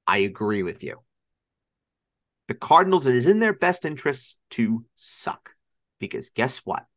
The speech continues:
Maybe the Texans do it for him. And there is a real possibility, Jake, that the Cardinals are turned around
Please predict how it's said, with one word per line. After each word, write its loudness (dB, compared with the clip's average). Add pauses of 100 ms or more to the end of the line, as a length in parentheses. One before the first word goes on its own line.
(240)
Maybe -4
the -16
Texans -6
do 6
it -4
for -6
him. -18 (540)
And -4 (760)
there 6
is 8
a 4 (580)
real -6
possibility, 0
Jake, -10 (520)
that -4
the -6
Cardinals 0 (280)
are 4
turned 2
around 0